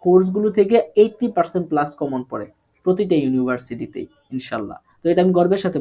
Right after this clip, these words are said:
বলতে পারি, কারণ আমার কোর্সটা ওভাবেই সাজানো যেন সবগুলো ইউনিভার্সিটিতে কমন পড়ে, সবগুলো ইউনিভার্সিটি কোশ্চেনটাই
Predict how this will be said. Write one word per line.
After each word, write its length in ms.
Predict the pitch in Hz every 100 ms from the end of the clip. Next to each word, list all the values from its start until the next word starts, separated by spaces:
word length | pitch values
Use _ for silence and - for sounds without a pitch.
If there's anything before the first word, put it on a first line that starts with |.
| 135
বলতে 180 | 147 151
পারি, 160 | 127 - _
কারণ 140 | 147 160
আমার 120 | 175 185 185
কোর্সটা 440 | 180 175 - - 208 165
ওভাবেই 340 | 156 160 180 180
সাজানো 340 | 165 151 135 117 - _ _ _
যেন 180 | 147 156 147 160 _ -
সবগুলো 320 | 190 180 190
ইউনিভার্সিটিতে 680 | 175 160 160 160 185 190 202 254 - _
কমন 260 | 185 160 127
পড়ে, 160 | 123 117 - _
সবগুলো 380 | 175 165 170 196 208
ইউনিভার্সিটি 520 | 190 185 175 180 170 170
কোশ্চেনটাই 500 | 156 - 170 202